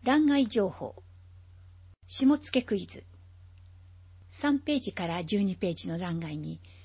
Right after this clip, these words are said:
下付クイズが掲載されています。奇数ページに問いが、偶数ページに正解が掲載されています。全部で五問あります。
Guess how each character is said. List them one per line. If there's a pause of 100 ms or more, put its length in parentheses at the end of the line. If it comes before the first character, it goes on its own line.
(120)
下
付
ク
イ
ズ
が
掲
載
さ
れ
て
い
ま
す。 (1200)
奇
数
ペ
ー
ジ
に
問
い
が、 (600)
偶
数
ペ
ー
ジ
に
正
解
が
掲
載
さ
れ
て
い
ま
す。 (1080)
全
部
で
五
問
あ
り
ま
す。